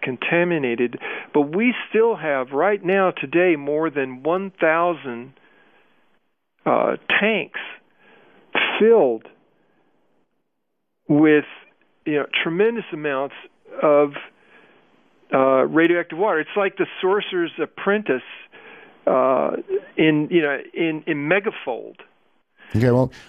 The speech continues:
Speaker 2: I have heard, um, uh, people on Talking Heads and even scientists on, uh, as you point out, C N N and elsewhere,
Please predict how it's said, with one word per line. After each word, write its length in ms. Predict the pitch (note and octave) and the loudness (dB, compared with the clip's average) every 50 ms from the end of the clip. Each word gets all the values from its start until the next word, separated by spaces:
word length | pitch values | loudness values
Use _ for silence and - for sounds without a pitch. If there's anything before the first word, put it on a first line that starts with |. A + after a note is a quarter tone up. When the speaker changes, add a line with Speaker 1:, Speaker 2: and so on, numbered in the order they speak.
| _ - | _ 0
Speaker 2:
I 160 | - E3 F#3+ | 0 2 4
have 120 | G3+ G3 D#3+ | 4 4 4
heard, 400 | C#3+ D3+ E3+ E3 D#3+ D3+ C3 B2 | 4 4 4 4 2 2 2 2
um, 440 | C3 C3+ C3 B2 A2+ A2+ - A2+ A2 - - | 2 4 4 4 2 2 0 -2 -8 -10 -6
uh, 60 | - | -6
people 380 | B2 - C3+ D#3+ C#3+ C#3+ C#3 B2+ | -4 0 0 0 2 2 2 2
on 500 | B2 A#2 A#2 A2 G#2+ G#2 G2+ F2 - - _ - - - | 2 2 2 4 4 2 0 -2 -4 -10 _ -20 -8 -2
Talking 300 | - A2+ A#2 G2 B2 A2+ | 0 0 2 4 4 4
Heads 460 | G2 A2 G#2+ G#2 G2+ G2+ G#2+ F#2+ F2+ | 4 4 4 4 4 2 0 -6 -2
and 320 | G2 G2 G2 G2 F#2 F2+ - - | 0 0 0 0 -2 -6 -8 -2
even 220 | - A#2 A2+ A2+ G#2 | 0 2 2 2 2
scientists 560 | - A#2+ A#2+ A#2+ A2+ F#2+ F#2+ G#2+ F#2 - - | 2 2 2 2 2 2 0 -2 -2 -2 -4
on, 320 | - F2 F#2+ F#2 F2+ F2+ | 0 0 2 2 2 2
uh, 200 | F#2 F#2 F#2 - - _ _ - | 2 2 2 0 -2 _ _ 0
as 160 | F2 E2 C#2+ | 0 2 2
you 80 | D#2+ D#2+ | 0 -4
point 240 | - F#2 F#2+ F2 E2 | 0 0 2 2 4
out, 180 | E2+ F#2+ F#2 | 2 2 0
C 160 | - - A#2+ | -2 -2 0
N 140 | A2+ G#2+ G2+ | 0 2 2
N 260 | G2+ G#2+ G#2+ G#2+ A2 - - | 2 2 2 0 -2 -2 -2
and 160 | G2 F#2 G2 | 0 0 2
elsewhere, 500 | G#2 A#2+ - - G2 F2+ F2 F#2 F#2+ | 0 0 -2 0 0 2 2 2 2